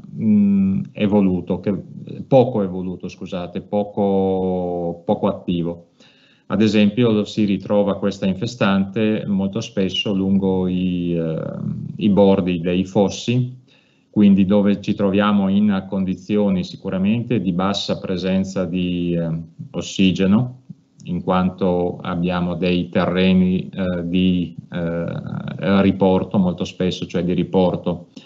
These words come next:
in cui, eh, l'erosione, eh, continua, ha lisciviato dal campo le particelle fini e le ha portate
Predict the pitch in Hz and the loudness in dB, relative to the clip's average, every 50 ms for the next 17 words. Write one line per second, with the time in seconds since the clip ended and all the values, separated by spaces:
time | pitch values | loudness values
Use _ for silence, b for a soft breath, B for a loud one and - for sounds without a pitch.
0 | B B B B B B B B B - 92 92 92 95 107 107 107 107 104 101 | B B B B B B B B B 2 4 4 4 6 6 6 8 8 8 6
1 | 101 92 - - - _ _ _ _ - 98 95 90 90 92 92 92 95 98 98 | 4 2 -2 -8 -16 _ _ _ _ -4 -2 -2 -2 -2 -2 0 2 4 4 4
2 | 98 104 101 95 90 101 101 101 98 95 95 95 95 98 107 110 110 - - 117 | 4 2 2 2 2 2 4 4 4 4 4 2 2 2 2 2 0 -4 -8 -10
3 | - - 95 90 - - - 101 95 95 98 - 107 101 98 95 95 98 98 107 | -6 -6 -6 -6 -6 -4 -2 0 0 0 0 2 2 4 4 4 4 4 2 2
4 | 113 113 95 - 101 101 92 92 92 92 92 - - 95 87 95 95 98 101 98 | 0 -2 -4 -4 -2 -2 0 0 0 0 -2 -2 -4 -2 0 0 0 2 0 0
5 | 98 - 98 90 87 90 90 90 90 87 87 87 87 - - 95 92 95 101 98 | -2 -2 -4 -2 -2 -2 -2 -2 -2 -4 -4 -6 -6 -4 -2 0 2 2 0 0
6 | - - 123 120 104 92 85 - - 107 - 98 85 - 92 92 101 123 123 - | 2 0 2 2 2 2 0 -2 -4 -2 -2 -4 -4 -2 0 0 2 0 0 0
7 | 107 90 85 87 92 101 113 117 98 90 87 85 - - 104 - - - 87 82 | 0 2 2 4 4 2 2 2 0 0 0 -2 0 0 -2 -2 0 -2 -2 -2
8 | 82 82 - - 98 101 98 - - | -2 -4 -2 0 0 0 0 -2 -8